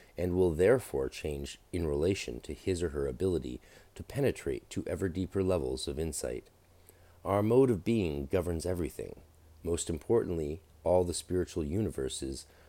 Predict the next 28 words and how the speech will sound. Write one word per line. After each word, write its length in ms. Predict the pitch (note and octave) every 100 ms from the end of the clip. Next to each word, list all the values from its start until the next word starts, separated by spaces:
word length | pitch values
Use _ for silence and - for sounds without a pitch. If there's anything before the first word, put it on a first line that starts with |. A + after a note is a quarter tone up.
| -
of 160 | E2+ E2
the 80 | G2+
past 600 | - E2+ A1 - - - _ - _ _ _ -
as 240 | F2+ E2
creations 680 | - F2 E2 F#2 - D#2+ C#2+
of 140 | D2
the 80 | A#1
soul, 460 | - - A#2 C#2+ C#2 - - _
are 180 | - G#2+
as 300 | G#2 G2 -
real 360 | E2+ G#2+ C#3 B2
now 480 | F#2 G2 C#2+ C2+ -
as 220 | - D#2+ -
they 220 | F2+ F2
ever 280 | D2 D2+ D2+
were, 380 | F2+ D#2 A1+ - - - _
in 140 | F2
a 60 | E2+
qualitative 800 | - - B2+ A2 C#2+ - C#2+ C#2+
sense, 500 | - E2+ A1 - - _ _ - -
for 140 | - F2+
they 140 | F2
all 200 | E2 F2
partake 560 | - A2 - C#2 C2 - _
of 120 | F2
the 100 | E2+
timeless 580 | F2 - F2+ F#2 G2 -
reality 540 | G#2 F2 C2 B1 B1+